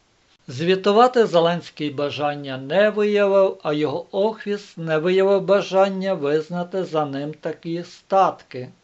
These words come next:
Дізнавшись про цю новину, я ще тоді вирішив перевірити джерела та фактаж,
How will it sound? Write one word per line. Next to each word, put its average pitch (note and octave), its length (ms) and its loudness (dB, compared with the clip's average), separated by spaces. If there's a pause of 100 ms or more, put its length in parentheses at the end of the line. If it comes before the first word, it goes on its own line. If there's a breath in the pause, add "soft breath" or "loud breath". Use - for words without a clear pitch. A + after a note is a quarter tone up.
(120)
Дізнавшись F3 880 0
про D#3 240 0
цю D#3+ 380 -6
новину, D#3+ 600 -2
я D#3 200 0
ще D3 240 -8
тоді D3 400 -4
вирішив G3+ 540 -2
перевірити D#3 840 0
джерела G3 920 2 (480 soft breath)
та D3 140 0
фактаж, F3 880 -2